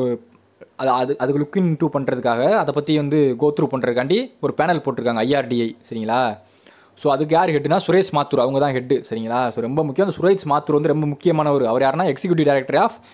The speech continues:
Insurance Regulatory and Development Authority of India, சரிங்களா? அதை கூட கேட்கலாம். So போட்டுருங்க. அதே மாதிரி கீழே பாருங்க, இது வந்து ரீசெண்டாக ஐ ஆர் டி ஐ இன்னொரு பேனல் ஒன்று செட்டப் பண்ணாங்க லாஸ்ட் வீக்னு நினைக்கிறேன். இது வந்து panel to study suitability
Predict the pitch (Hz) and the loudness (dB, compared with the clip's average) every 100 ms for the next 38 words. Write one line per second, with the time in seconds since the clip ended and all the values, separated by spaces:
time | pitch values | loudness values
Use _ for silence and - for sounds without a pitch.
0 | - - - 160 190 170 151 147 185 170 | -20 -14 -4 0 2 2 2 2 2 2
1 | 147 151 139 135 131 131 127 127 120 - | 2 2 0 0 0 0 -2 -2 -2 -4
2 | - 117 113 120 131 110 123 143 147 127 | -10 -6 -2 0 0 0 -2 0 2 2
3 | 123 143 226 - _ - - - _ - | 2 2 0 -4 _ -20 -20 -20 _ -6
4 | 143 165 147 147 175 - 226 220 156 143 | -2 0 0 0 0 0 2 2 2 -2
5 | 131 151 160 180 165 160 143 165 160 147 | 0 2 2 0 0 0 2 2 2 0
6 | 160 170 196 - 143 135 131 123 160 135 | 2 4 4 4 0 0 -2 -2 -2 -2
7 | 123 117 123 196 220 - 123 131 - 143 | -2 0 2 0 0 -6 -6 -4 -4 -6
8 | 135 123 117 151 226 - - - - - | -4 -4 -2 -2 -2 -6 -20 -20 -20 -20
9 | _ - 143 175 175 165 170 165 - 151 | _ -4 0 0 0 0 0 -2 0 0
10 | 196 - 190 180 170 175 | 0 0 0 0 0 0